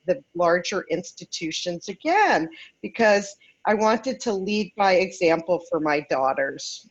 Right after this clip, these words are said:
We had two daughters. I didn't want, I wanted them to know that they could find a job that they loved and get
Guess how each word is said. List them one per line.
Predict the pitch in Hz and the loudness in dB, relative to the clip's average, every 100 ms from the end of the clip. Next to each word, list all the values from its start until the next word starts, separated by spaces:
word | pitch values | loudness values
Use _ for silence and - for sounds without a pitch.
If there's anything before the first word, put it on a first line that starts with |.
| _ | _
We | - 170 185 | -8 -4 0
had | 175 170 | 0 0
two | - 214 | -4 -4
daughters. | 185 190 185 196 202 202 202 - _ _ - | 2 4 6 4 2 2 -2 -12 _ _ -2
I | 175 | -2
didn't | 202 190 180 | -2 -4 -4
want, | 180 180 180 175 - | 0 2 2 0 -2
I | 185 | 0
wanted | 180 196 220 226 | 4 2 2 0
them | 202 196 202 | 2 0 0
to | 220 | -2
know | 180 170 170 196 214 | 0 0 2 2 2
that | 185 - | 0 2
they | 175 170 - | 2 2 2
could | 175 160 - _ _ _ | 2 2 -4 _ _ _
find | - 190 170 180 | -2 0 2 0
a | 165 | -2
job | 190 165 160 165 | 2 4 4 2
that | 175 156 | 0 0
they | 170 160 | 0 -2
loved | 165 175 175 185 185 | 0 4 4 4 0
and | - 160 | -6 -2
get | 165 | -2